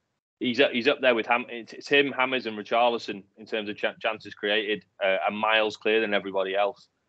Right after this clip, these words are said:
So what Rafa's effectively said to him is, "Look, lad, uh, I know you're great at creating chances. I know we get a lot of, a lot of the game goes through you,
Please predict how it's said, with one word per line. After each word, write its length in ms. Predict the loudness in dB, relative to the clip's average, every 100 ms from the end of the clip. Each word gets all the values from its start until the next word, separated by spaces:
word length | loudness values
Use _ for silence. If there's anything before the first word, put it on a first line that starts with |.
| _ -2
So 140 | 4
what 200 | 6 6
Rafa's 360 | 4 4 -2 -4
effectively 480 | -4 -4 -6 -8
said 260 | 0 0 0
to 120 | -4
him 180 | -4 -6
is, 180 | -12 -16 _ _ _ _ _
"Look, 160 | -4 0
lad, 280 | 0 0 -4 _ _ _ _ -2
uh, 200 | 0 2 2
I 60 |
know 120 | 2
you're 140 | 4 4
great 280 | 2 2 0
at 80 |
creating 300 | -2 -2 -2
chances. 400 | -2 -2 -2 -8
I 40 | -4
know 100 | -2
we 120 | -2
get 160 | -2 -2
a 40 |
lot 220 | -2 -2
of, 40 | -2
a 60 | -2
lot 100 | -2
of 80 |
the 60 | -2
game 280 | 0 0 0
goes 240 | 0 -2
through 140 | -4 -6
you, 360 | 0 0 0